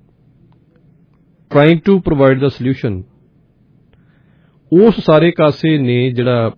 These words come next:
ਉਹਨਾਂ ਦੀ ਜਿਹੜੀ ਹਰਮਨ ਪਿਆਰਤਾ ਹੈ, ਉਸ ਦੇ ਵਿੱਚ ਇਜ਼ਾਫਾ ਕੀਤਾ, ਵਾਧਾ ਕੀਤਾ। ਔਰ ਜਿਹੜਾ, ਅਹ, ਤਰੀਕਾਕਾਰ ਮਾ-, ਅਹ, ਪੀਅਰ ਪੋਲੀਓ ਹੋਰਾਂ ਦਾ ਰਿਹਾ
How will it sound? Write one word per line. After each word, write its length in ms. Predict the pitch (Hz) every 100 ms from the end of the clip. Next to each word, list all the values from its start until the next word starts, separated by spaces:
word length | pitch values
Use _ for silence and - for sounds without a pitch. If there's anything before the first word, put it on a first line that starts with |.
| -
ਉਹਨਾਂ 240 | - 123 131
ਦੀ 340 | 123 120 110 -
ਜਿਹੜੀ 180 | 110
ਹਰਮਨ 360 | 101 104 107 110
ਪਿਆਰਤਾ 600 | - - 104 95 - 101
ਹੈ, 220 | 98 90 - _ _ _ _ _ _ _ _ _ _ _ _ _ _ _ -
ਉਸ 200 | 165 147
ਦੇ 100 | 175
ਵਿੱਚ 420 | 156 135 151 139 - - -
ਇਜ਼ਾਫਾ 360 | 131 117 98 98
ਕੀਤਾ, 340 | - 104 104
ਵਾਧਾ 260 | 98 104 95
ਕੀਤਾ। 400 | - - - - _ _ _ _ _ _ _ _ _ - _ _ _ _ _ _ _ _ _ _ _ _ _ _ _ _ _ _ _ _ _ _ _ _ _ _ _ 190
ਔਰ 100 | 226
ਜਿਹੜਾ, 220 | 226 247
ਅਹ, 380 | 214 175 156 151
ਤਰੀਕਾਕਾਰ 840 | 143 - - 170 190 185 190 196
ਮਾ-, 240 | 170 131 127
ਅਹ, 280 | 135 135
ਪੀਅਰ 320 | 123 - 165 175
ਪੋਲੀਓ 300 | 143 135 160
ਹੋਰਾਂ 180 | 175
ਦਾ 100 | 190
ਰਿਹਾ 320 | 139 104 95